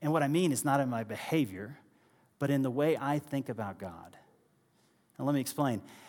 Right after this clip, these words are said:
As a pastor, one of the, um, heroes I have in my faith is a guy named Charles Haddon Spurgeon.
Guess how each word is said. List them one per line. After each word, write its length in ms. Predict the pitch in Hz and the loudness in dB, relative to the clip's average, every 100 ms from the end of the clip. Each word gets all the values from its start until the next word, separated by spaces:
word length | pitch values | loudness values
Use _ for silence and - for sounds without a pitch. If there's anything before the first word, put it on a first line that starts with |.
| - | -6
As 120 | 143 139 | -2 0
a 40 | |
pastor, 440 | 131 170 165 170 | 4 6 6 4
one 120 | 143 160 | 6 6
of 80 | |
the, 280 | 135 123 127 | 4 4 4
um, 220 | 120 110 | 2 0
heroes 520 | 104 - 165 143 127 123 | -2 0 4 4 2 0
I 80 | |
have 300 | 113 127 127 | -2 0 0
in 100 | 120 | 0
my 180 | 120 127 | 0 0
faith 360 | 123 - 117 113 | 0 0 0 0
is 100 | 113 | -4
a 40 | |
guy 160 | 117 120 | 0 0
named 200 | 117 104 | 0 -2
Charles 400 | - 131 120 110 | -2 0 0 0
Haddon 300 | - 127 110 | -2 -2 -2
Spurgeon. 560 | - 127 120 95 90 | -4 -4 -4 -6 -12